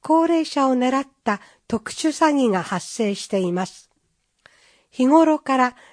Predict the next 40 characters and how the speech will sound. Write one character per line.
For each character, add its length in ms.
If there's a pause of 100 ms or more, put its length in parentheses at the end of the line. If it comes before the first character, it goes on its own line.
(160)
家 160
族 320
や 260
隣 440
近 340
所、 180 (560)
友 260
人 300
知 160
人 280
と 260 (240)
お 80
互 420
い 40
に 160
声 340
を 100
掛 220
け 180
合 120
い、 180 (360)
被 160
害 280
に 200
遭 160
わ 160
な 180
い 120
よ 160
う 60
に 100
し 160
ま 140
し 240
ょ 320 (1600)
う。 40 (760)
九 260
ペ 280
ー 60
ジ。 260